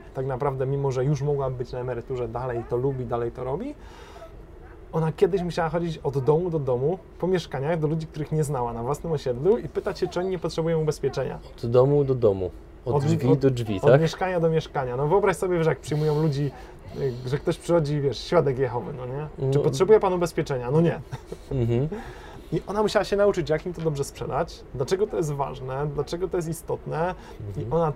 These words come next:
Speaker 1: tyle pracy w to włożyła, że ja wiedzia-, tylko że to miało efekty. Bo im dłużej ona pracowała, im więcej ona tych progów bólu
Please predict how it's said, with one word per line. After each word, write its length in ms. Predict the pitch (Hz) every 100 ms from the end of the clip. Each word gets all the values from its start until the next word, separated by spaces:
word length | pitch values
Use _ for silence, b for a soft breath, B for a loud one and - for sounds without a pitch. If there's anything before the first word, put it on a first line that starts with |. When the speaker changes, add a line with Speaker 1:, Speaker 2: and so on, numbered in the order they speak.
| -
Speaker 1:
tyle 360 | 196 208 175 143
pracy 500 | - 147 143 147 143
w 60 |
to 100 | -
włożyła, 520 | 131 131 127 147 190
że 120 | 160 156
ja 140 | 175
wiedzia-, 340 | 165 160 170 - -
tylko 160 | -
że 140 | 143 165 - -
to 140 | 185 175
miało 340 | 147 131 151
efekty. 480 | 196 - - - - - - - - - - B -
Bo 120 | 135 -
im 160 | 170
dłużej 400 | 147 151 214 196
ona 140 | 160 135
pracowała, 520 | 135 - 123 120 151
im 220 | 143 147
więcej 340 | 139 175 160
ona 120 | 151 139
tych 180 | 139 - - - - -
progów 540 | - 170 165 147 127 120
bólu 320 | 143 165 127